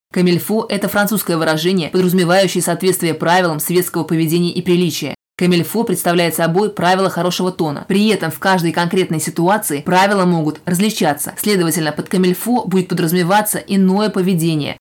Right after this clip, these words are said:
В девятнадцатом веке фраза активно использовалась представителями русской знати. Так, в привилегированном обществе существовали строгие правила поведения, указывающие на то, что можно камильфо, и на то, что считается недопустимым не камильфо.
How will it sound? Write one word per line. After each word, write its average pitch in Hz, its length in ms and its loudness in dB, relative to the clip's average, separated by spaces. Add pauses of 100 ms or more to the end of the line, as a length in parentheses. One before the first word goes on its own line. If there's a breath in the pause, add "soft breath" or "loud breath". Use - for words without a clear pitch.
В 170 60 -6
девятнадцатом 185 580 0
веке 220 240 0
фраза 180 380 -2
активно 175 460 -2
использовалась 165 640 -2
представителями 185 600 0
русской 190 280 0
знати. 180 420 -2
Так, 185 340 0
в - 60 -20
привилегированном 185 760 2
обществе 185 560 -4
существовали 190 640 2
строгие 185 400 2
правила 185 380 2
поведения, 175 480 0
указывающие 170 580 0
на 170 140 2
то, 202 340 -2
что - 240 0
можно 180 460 2
камильфо, 185 580 0
и 185 100 0
на 180 140 2
то, 214 340 -2
что - 160 -4
считается 180 440 0
недопустимым 185 760 0
не 185 240 2
камильфо. 151 540 -4